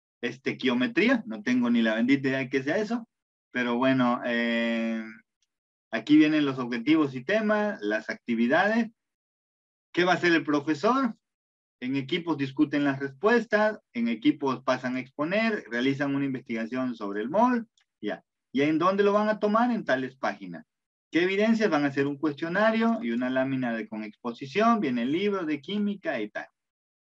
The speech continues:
Acá les tengo otra. Vean, ay, perdón, aquí, aquí en el,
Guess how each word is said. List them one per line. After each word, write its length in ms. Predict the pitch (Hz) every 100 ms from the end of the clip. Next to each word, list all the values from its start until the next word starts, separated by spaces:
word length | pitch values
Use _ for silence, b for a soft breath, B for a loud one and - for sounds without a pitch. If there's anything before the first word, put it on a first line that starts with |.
| _ _ -
Acá 300 | 131 156 214
les 160 | 220
tengo 320 | - 147 175 233
otra. 380 | 220 214 208 - _ _ _ _ _ _ _ _ _ _ _ - -
Vean, 460 | 120 170 214 226 - _ _ _ -
ay, 200 | 131 - _ _ -
perdón, 280 | 101 104 -
aquí, 520 | 104 107 151 175 190 185
aquí 320 | 113 131 185
en 160 | 196
el, 540 | 190 160 131 113 101